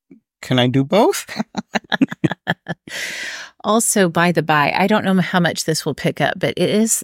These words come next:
Speaker 2: thunder is rumbling.
Speaker 1: Yeah, sunshine.
Speaker 2: Background.
Speaker 1: Sunshine
Speaker 2: Sunshine.
Speaker 1: thunderstorm.
Speaker 2: Yeah.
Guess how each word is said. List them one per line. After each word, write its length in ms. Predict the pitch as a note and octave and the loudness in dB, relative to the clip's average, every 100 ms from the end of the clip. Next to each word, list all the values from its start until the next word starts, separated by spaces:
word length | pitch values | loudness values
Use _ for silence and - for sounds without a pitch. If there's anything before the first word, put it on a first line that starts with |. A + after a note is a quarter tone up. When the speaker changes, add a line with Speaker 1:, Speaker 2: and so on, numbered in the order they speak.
| - | 0
Speaker 2:
thunder 460 | F#3+ F3+ E3+ D#3+ - | 2 4 4 2 2
is 220 | D#3 D3 - | 0 -2 -2
rumbling. 580 | D#3+ D3+ - F#2+ G2 D3+ | 0 0 -2 -2 -2 0
Speaker 1:
Yeah, 220 | F3 E3 | 2 2
sunshine. 640 | - - C#4 E4+ - C3+ A2 | 2 4 4 4 4 2 0
Speaker 2:
Background. 340 | - E3+ - | -2 -6 -2
Speaker 1:
Sunshine 240 | - F3 G#3 | 0 2 2
Speaker 2:
Sunshine. 380 | - G#3 E3 | 2 2 2
Speaker 1:
thunderstorm. 760 | D3 D#3 C3+ G#2+ - A2 - - | 4 4 4 2 -2 -6 -8 -6
Speaker 2:
Yeah. 440 | D4 E4+ - G1+ | -2 0 0 -2